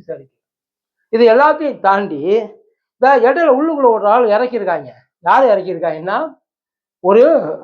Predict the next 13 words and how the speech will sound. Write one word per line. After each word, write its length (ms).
நியாயம் 460
கேட்கிறோன்ற 520
பேர்ல 240
இந்த 120
ஜல்லிக்கட்டு 600
கூட்டத்துல 160
இடையில 280
கலந்தாங்கல்ல 500
சில 200
பேர், 320
அந்த 240
மாதிரி 240
கலந்துட்டாங்க. 580